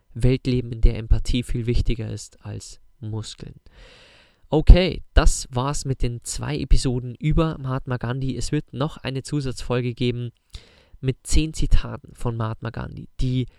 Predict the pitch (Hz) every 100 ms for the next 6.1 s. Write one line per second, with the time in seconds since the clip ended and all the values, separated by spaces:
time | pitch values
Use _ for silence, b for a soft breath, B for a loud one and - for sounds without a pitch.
0 | b b - 120 - 135 127 123 117 113
1 | 113 120 110 107 104 - 113 139 127 120
2 | 131 - 117 117 135 113 113 117 117 117
3 | 110 - 127 123 120 - 113 113 107 -
4 | - 120 117 - B B B B B _
5 | 143 151 160 180 160 151 139 120 - -